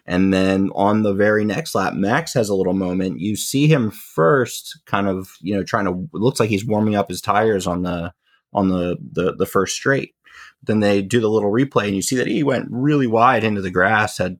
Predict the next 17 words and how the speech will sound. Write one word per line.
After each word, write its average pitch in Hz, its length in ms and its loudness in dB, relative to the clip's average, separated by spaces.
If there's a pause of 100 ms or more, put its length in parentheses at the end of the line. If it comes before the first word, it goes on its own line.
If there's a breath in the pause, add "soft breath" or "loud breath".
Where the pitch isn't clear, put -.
grass 95 340 0
all 113 140 4
over 101 240 0
his 95 120 -4
tires. 98 520 0
I 98 60 2
mean, 104 180 2
he 110 120 2
was 113 140 4
ar-, 101 340 0
still 107 300 0
ten 95 240 0
seconds 85 380 -4
ahead, 78 320 -2
so 92 160 2
it 87 120 -2
didn't 98 360 2